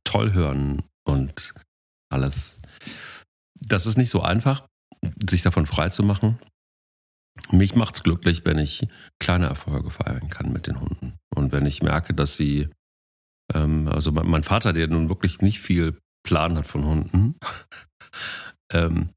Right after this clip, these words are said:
wenn der feststellt und es dem einfach nur gut tut, dass sein Hund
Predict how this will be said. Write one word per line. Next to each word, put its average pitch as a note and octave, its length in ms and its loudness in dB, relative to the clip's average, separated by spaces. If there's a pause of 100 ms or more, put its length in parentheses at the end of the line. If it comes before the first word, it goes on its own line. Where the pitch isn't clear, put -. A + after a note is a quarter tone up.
(120)
wenn F2 140 2
der G#2 160 2
feststellt F#2+ 580 0
und D#2 200 0
es - 180 0
dem F#2 180 4
einfach F2+ 220 0
nur F#2 200 6
gut - 360 -2
tut, C#2+ 480 -2 (1200)
dass - 180 4
sein C#3 380 2 (240)
Hund G#2 400 2